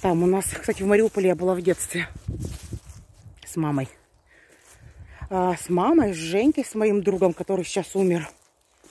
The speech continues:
И с тетей Надей, с его мамой. Но у нас, посмотрите, какая стоимость на жилье. Просто посмотрите,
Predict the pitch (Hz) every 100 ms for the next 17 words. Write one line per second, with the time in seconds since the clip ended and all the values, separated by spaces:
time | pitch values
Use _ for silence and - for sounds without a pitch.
0 | - _ _ - 202 - 247 220 180 156
1 | 156 - 196 175 165 151 156 - - _
2 | _ _ _ _ _ _ _ _ _ _
3 | _ - - _ - 202 233 247 277 240
4 | 208 - - - - - - 240 302 233
5 | 196 220 202 190 - - - - - -
6 | 269 226 180 175 - 196 170 175 175 165
7 | 151 - - 277 302 240 - - - 196
8 | - 302 415 - 190